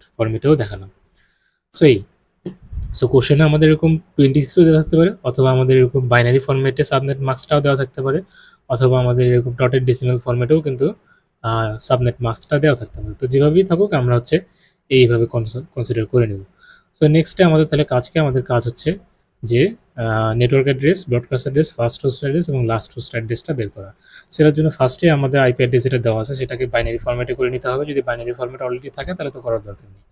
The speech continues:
So বাইনারি ফরম্যাটে করার পর আমাদের আসলে টোয়েন্টি সিক্স by সাবনেট মাস্কটা কি বলে? সাবনেট মাস্কটা দ্বারা আসলে এটাই বোঝায় যে প্রথম ছাব্বিশটা বিট,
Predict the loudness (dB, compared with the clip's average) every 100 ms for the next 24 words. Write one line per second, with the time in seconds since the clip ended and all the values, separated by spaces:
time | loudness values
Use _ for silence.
0 | _ -20 -20 -20 -6 0 4 4 6 4
1 | 4 4 4 2 4 4 2 0 -2 -6
2 | _ -10 -4 0 2 0 2 0 2 2
3 | 2 0 2 2 0 0 0 0 -2 -2
4 | -4 -6 -2 0 -2 -4 _ -4 -4 -2
5 | -2 -2 -6 -12 _ _ -12 -6 -2 0
6 | 0 0 -2 -2 -4 0 2 4 4 4
7 | 4 2 2 -2 0 0 -2 -6 -2 0
8 | 4 4 4 -2 -2 -2 0 -2 -2 -4
9 | -2 0 -2 _ _ _ _ _ _ -4
10 | 2 2